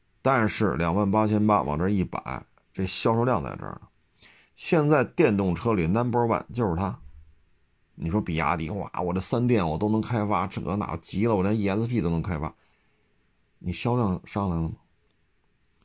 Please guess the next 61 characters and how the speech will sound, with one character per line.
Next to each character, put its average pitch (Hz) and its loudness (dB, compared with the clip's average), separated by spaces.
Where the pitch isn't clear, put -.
现 160 2
在 170 6
比 98 2
亚 110 6
迪 123 2
的 147 2
车 127 2
在 117 0
前 123 0
十 131 2
名 117 4
里 101 2
边， 85 -2
前 135 -2
三 135 0
没 87 -6
有 117 -2
比 98 -4
亚 60 -6
迪。 64 -10
我 101 2
们 110 6
承 123 2
认 120 2
比 90 0
亚 87 2
迪 101 2
汉 110 0
是 - -8
很 87 -4
好 76 -2
的 53 -8
一 - -10
台 - -12
车， - -16
利 123 0
润 90 4
也 95 -2
肯 80 -4
定 95 0
比 76 -2
这 90 0
两 76 -2
万 69 -6
八 80 -4
千 87 -2
八 90 -2
的 78 -4
高， 80 -6
但 107 2
是 110 -2
现 104 -2
在 90 0
排 95 -2
第 87 0
一 95 0
的 - -8
就 101 -4
是 78 -6
五 - -12
菱。 - -20